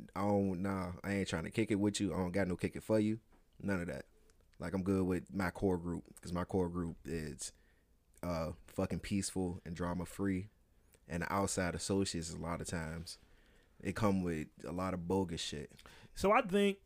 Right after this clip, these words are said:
Speaker 2: hearing that, you know what? I'm, and this is to Deanna. I think it would benefit you more to make connections based off what you doing now. You know, make a connection. Uh, okay, now you're pursuing,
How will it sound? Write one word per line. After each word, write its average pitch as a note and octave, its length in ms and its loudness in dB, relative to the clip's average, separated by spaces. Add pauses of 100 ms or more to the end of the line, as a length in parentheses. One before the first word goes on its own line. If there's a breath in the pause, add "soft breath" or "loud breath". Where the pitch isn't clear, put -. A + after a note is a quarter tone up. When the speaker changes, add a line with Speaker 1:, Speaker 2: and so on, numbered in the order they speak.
(320)
Speaker 2:
hearing G#3 380 6
that, F#3 340 2
you F3+ 100 2
know F#3+ 160 8
what? F#3 320 6
I'm, E3+ 280 -2
and D#3+ 200 0
this F3+ 140 0
is E3 80 -6
to D#3 160 -4
Deanna. C#3 460 -4
I G#3 100 8
think F3 460 0
it E3 180 4
would D3 220 0 (180)
benefit E3 640 0
you D3+ 120 -2
more C#3 640 2 (380 soft breath)
to D#3+ 120 -6
make D3+ 280 -4
connections D3+ 640 -6
based C#3+ 360 -4
off C#3 240 -4
what C#3+ 280 -4
you C3 240 -2
doing C3 480 -2
now. C3+ 300 -6 (1160)
You B2+ 120 -6
know, A#2+ 300 -6 (580 soft breath)
make E3 220 0
a F3+ 60 0
connection. E3 760 -2
Uh, D3 320 -4
okay, D3+ 300 -4
now D3+ 240 -4
you're D3 240 -2
pursuing, C#3 880 -2